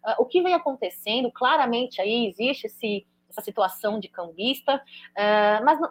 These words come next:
a seu ver, ela diz que não seria a solução, mas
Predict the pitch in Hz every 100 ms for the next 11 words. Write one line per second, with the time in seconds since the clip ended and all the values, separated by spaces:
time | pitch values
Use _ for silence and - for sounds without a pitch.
0 | - 294 - 320 226 175 151 - _ -
1 | 202 220 202 262 - 349 359 349 - 349
2 | 277 311 320 359 453 - 214 - 226 _
3 | _ _ _ _ 214 220 220